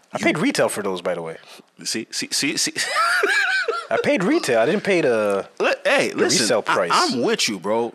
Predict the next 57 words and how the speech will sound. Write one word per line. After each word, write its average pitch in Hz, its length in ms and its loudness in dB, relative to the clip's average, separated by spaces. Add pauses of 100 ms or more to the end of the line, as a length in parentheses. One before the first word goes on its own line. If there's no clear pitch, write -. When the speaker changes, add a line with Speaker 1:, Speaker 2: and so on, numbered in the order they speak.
Speaker 1:
Fam, 151 340 2
there 117 120 0
was 123 140 -2
one 165 180 4
Speaker 2:
Fly, 156 180 6
Speaker 1:
dude 165 80 6
trying 156 140 6
to 131 80 0
sell 147 220 2
me 143 120 0
for 117 200 -4
Speaker 2:
fly 123 180 4
Speaker 1:
resale. 127 340 4
Speaker 2:
shit 120 240 0
is - 120 -2
fly 98 340 -2
shit. - 320 -2
Speaker 1:
For 123 80 0
Speaker 2:
I - 20 2
ain't 120 80 -2
got 98 60 2
no 92 60 -2
Speaker 1:
resale, 143 220 2
he - 20 6
Speaker 2:
problem. 127 160 -2
Speaker 1:
was 139 80 0
trying 143 180 2
to 117 80 -2
sell 135 180 0
it 120 120 -2
to 113 100 -8
me 104 60 -6
for - 120 -10
five 127 340 0
fifty. - 460 -8 (800)
I - 60 -18 (200)
said, - 220 -6
"Fuck - 220 -2
that 90 160 -4
nigga." - 180 -14 (180)
Speaker 2:
Okay. 202 220 -14 (1160)
You, 107 160 -16
Speaker 1:
Ain't 123 140 2
Speaker 2:
you, 131 40 -2
Speaker 1:
no 143 140 6
way 139 140 6
I'm 113 140 2
doing 107 220 0
that. 90 180 -2 (160)
And 139 100 0
he 151 140 0
wa-, 180 80 4
he 147 200 0
didn't 208 120 0
even 151 160 2
wanna 120 180 2
negotiate. 101 640 -4